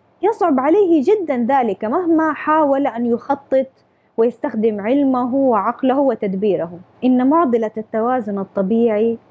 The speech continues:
من المعضلات المهمة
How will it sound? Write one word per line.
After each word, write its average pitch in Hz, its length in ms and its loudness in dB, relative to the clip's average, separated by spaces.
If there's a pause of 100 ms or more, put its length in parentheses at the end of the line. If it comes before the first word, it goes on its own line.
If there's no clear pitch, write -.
(280)
من 339 240 4
المعضلات 220 880 -2 (180)
المهمة 240 760 2